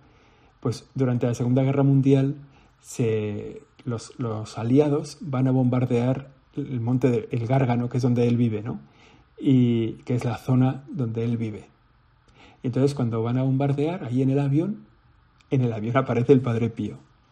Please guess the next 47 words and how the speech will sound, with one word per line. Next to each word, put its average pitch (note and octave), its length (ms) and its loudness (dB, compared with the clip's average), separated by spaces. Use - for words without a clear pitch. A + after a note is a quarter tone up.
Se A#2 320 -4
le G#2 160 -6
aparece A2 360 -6
el B2 60 2
Padre B2+ 280 4
Pío C#3 340 4
y C3+ 100 0
le A2+ 140 -2
dice B2 320 0
al A#2 160 0
piloto A#2 360 0
que G#2+ 200 -4
no, A#2 220 -8
que A#2 120 -8
no A2+ 140 -6
tire B2 240 0
las A2+ 180 -2
bombas A#2 320 -2
allí. D3+ 240 -6
El B2 140 0
piloto, C3 300 4
que C#3 80 -2
está B2+ 180 -2
un B2+ 140 2
poco C#3 240 2
a A2+ 100 -2
cargo B2 300 0
de, B2 260 2
de B2 160 -2
tirar B2 260 0
las B2 200 2
bombas, C3+ 480 2
cuando A2+ 480 -2
ve A#2+ 140 2
a B2+ 40 2
un B2+ 180 4
monje, C#3+ 540 0
<laughs> - 120 -20
cuando A#2+ 180 -4
ve B2+ 100 0
a B2+ 60 2
un B2+ 120 2
fraile C#3 440 4
capuchino C3 680 2
en B2 160 0
el B2+ 100 4
avión, C#3 500 4